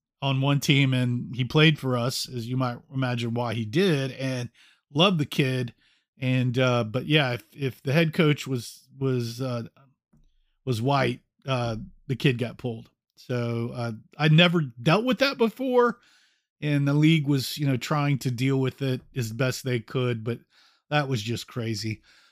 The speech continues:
Um, so yeah, we, <sighs> we had a high school coach. Uh,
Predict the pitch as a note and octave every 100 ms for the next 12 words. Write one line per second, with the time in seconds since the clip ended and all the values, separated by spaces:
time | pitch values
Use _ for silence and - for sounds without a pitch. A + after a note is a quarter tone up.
0 | _ D#3+ E3 D#3+ D#3 D3+ D3 D3 - _
1 | _ _ _ _ _ _ _ - _ _
2 | _ _ - G#3+ G3+ F#3+ F#3+ G#3 A#3+ -
3 | - - - - - G3 C4 D4 A#3 D#3
4 | D#3+ - G#3 G3+ F#3+ - G3+ G3 - -
5 | - _ _ _ _ _ _ _ _ _
6 | E3 D#3+ D3+ D3+ C#3+